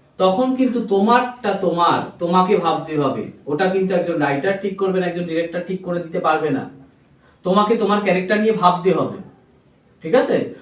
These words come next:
ওনাদের ভালো না লাগলে কাটেড বলবে, হচ্ছে না, ঠিক আছে? এবং হচ্ছে না কেন বলবে?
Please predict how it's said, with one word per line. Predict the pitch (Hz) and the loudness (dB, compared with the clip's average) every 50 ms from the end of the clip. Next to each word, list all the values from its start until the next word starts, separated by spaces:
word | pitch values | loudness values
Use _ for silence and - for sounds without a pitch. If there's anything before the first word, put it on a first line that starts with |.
| - - - | -20 -10 -4
ওনাদের | 160 180 208 214 226 240 233 - | 0 2 4 6 6 6 6 6
ভালো | 175 175 185 214 | 4 4 4 4
না | 214 220 220 | 4 4 6
লাগলে | 226 233 226 240 247 269 | 6 6 6 4 4 4
কাটেড | 269 214 196 196 220 214 208 208 | 6 6 6 6 4 2 4 6
বলবে, | 220 220 220 220 220 254 - - - - - - - _ _ _ _ _ | 8 8 8 8 8 4 2 2 -2 -10 -18 -20 -20 _ _ _ _ _
হচ্ছে | - 208 202 196 - - 240 233 233 | 0 0 0 0 0 4 4 6 6
না, | 233 233 262 277 - - - - _ _ _ _ _ _ _ _ _ - | 6 2 0 -2 -8 -14 -20 -20 _ _ _ _ _ _ _ _ _ -12
ঠিক | 170 277 | -10 -8
আছে? | - - - 202 - - - - - - _ _ _ | -8 -4 -2 -2 -2 -4 -6 -10 -18 -20 _ _ _
এবং | 170 196 226 226 196 | -2 0 0 0 0
হচ্ছে | 185 196 190 196 - 247 247 | 0 -2 -2 -2 -2 0 0
না | 247 | 0
কেন | 247 240 233 226 247 262 | 0 0 -2 -2 -2 0
বলবে? | 247 254 226 - - 113 101 92 | 0 0 0 0 0 -4 -8 -10